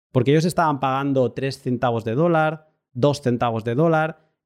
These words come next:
y decían, "Bueno, quizá no podremos pagar lo mismo, pero necesitamos algo similar". Y el ochenta por ciento o el setenta por ciento se ha ido a Texas. Se ha ido a Texas por, por todo el ercot este, la red esta, la isla energética y la manera de funcionar liberalizada que tienen ellos allí,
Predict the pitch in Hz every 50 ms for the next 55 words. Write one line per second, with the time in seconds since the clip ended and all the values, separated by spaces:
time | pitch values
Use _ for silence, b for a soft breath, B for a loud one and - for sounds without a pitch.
0 | _ - 139 135 131 113 110 - - 117 117 120 131 113 98 - - 101 127 135
1 | 131 131 131 127 127 127 120 - 120 113 113 117 123 143 175 202 240 214 - 135
2 | 123 123 110 113 113 120 120 131 117 117 110 107 104 - 110 104 107 101 95 87
3 | - _ _ _ _ _ _ _ - 170 202 220 - - _ _ _ _ _ 175
4 | 165 175 170 175 220 226 240 208 214 190 - - 190 190 196 190 233 202 165 147
5 | 135 - - 131 135 165 170 185 180 156 127 - 175 185 - - 131 127 120 104
6 | - 104 - - - - - - _ _ _ _ _ _ _ _ _ _ _ _
7 | _ _ _ _ _ _ _ _ - 156 160 156 151 139 180 170 - 165 165 -
8 | - - 143 131 127 127 113 - - 117 110 - 135 135 139 131 131 131 127 139
9 | 147 139 - - 143 135 - 147 139 - - - 131 123 120 120 117 123 131 135
10 | 131 139 127 - - 131 123 123 123 120 120 117 117 117 113 113 123 139 139 147
11 | 143 131 127 120 107 - 151 147 131 139 120 - 131 120 120 117 113 117 120 123
12 | 131 127 127 - - 127 120 - 123 127 127 123 127 120 123 120 120 113 110 -
13 | 143 139 127 120 110 - 117 110 127 131 127 123 123 120 120 120 117 117 117 -
14 | 143 127 139 175 220 b